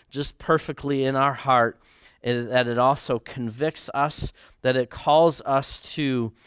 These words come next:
those next steps in our faith that you would have us walk. Lord, we thank you for this day, and I just give you praise and glory. In Jesus' name, amen. Okay, so last week we worked through that,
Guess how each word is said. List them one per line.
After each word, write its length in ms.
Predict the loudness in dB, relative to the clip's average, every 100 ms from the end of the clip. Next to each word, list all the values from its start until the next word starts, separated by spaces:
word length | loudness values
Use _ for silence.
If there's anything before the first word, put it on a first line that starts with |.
| _ -4
those 240 | -4 -2
next 300 | -4 -6 -4
steps 460 | -4 0 0 -2 -10
in 100 | -6
our 160 | -4
faith 400 | -4 -4 -6 -6
that 160 | -8 -6
you 140 | -4
would 100 | -6
have 260 | -4 -4 -4
us 220 | -6 -8
walk. 380 | -4 -2 -2 _ _ _ _
Lord, 180 | -4 -2
we 80 | -2
thank 380 | -4 -4 -4 -8
you 80 | -14
for 140 | -12
this 200 | -12 -8
day, 360 | -4 -2 -2 -6 _ _ -20
and 120 | -8 -6
I 100 | -6
just 220 | -8 -8
give 180 | -6 -6
you 140 | -8
praise 340 | -4 -2 -2
and 140 | -4 -8
glory. 480 | -4 -4 -4 -6 -12 _ _ _
In 140 | -14 -12
Jesus' 460 | -8 -8 -8 -10
name, 300 | -8 -8 -8 -14 _ _ -10
amen. 320 | -6 -6 -6 -12 _ _ _ _ _ _ _ _ _ _
Okay, 440 | -6 -2 0 0 -2 _ _ _ _ _ _ _ _ _
so 420 | -4 2 4 2 -2 _ _ _ _
last 480 | -2 2 4 2 -2
week 340 | 2 2 2 0
we 220 | 0 2
worked 380 | 2 4 2 -2
through 580 | -6 0 2 2 0 -4
that, 440 | 0 2 2 -2